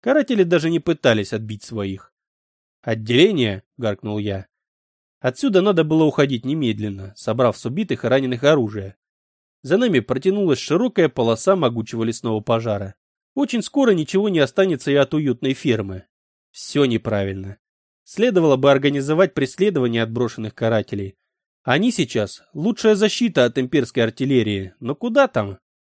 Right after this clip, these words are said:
Кое-как я собрал своих. Из десяти человек осталось семеро. Ещё трое сгинули. Мы подбирали своих убитых и раненых, равно как и имперцев. С тел карателей сдирали всё, имевшее хоть какое-то отношение к оружию.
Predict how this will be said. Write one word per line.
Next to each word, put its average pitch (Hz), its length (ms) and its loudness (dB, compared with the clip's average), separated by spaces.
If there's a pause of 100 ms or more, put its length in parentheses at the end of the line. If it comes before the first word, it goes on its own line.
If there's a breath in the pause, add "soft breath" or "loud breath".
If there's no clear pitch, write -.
(320)
Кое-как 214 460 2
я 139 120 2
собрал 131 380 2
своих. 120 500 0 (580)
Из 120 140 -6
десяти 123 380 -6
человек 156 400 0
осталось 127 400 0
семеро. 101 500 -2 (480)
Ещё 233 260 0
трое 202 320 6
сгинули. 104 580 -4 (800)
Мы 233 200 4
подбирали 180 580 4
своих 151 500 0
убитых 143 500 -2
и 131 100 4
раненых, 104 680 -2 (320)
равно 220 300 2
как 190 220 -2
и 175 120 2
имперцев. 113 500 -4 (680)
С - 120 -20
тел 254 220 2
карателей 156 560 4
сдирали 139 440 2
всё, 196 480 0
имевшее 127 560 -4
хоть 104 200 -8
какое-то 131 460 -2
отношение 123 520 -4
к - 100 -8
оружию. 107 500 -2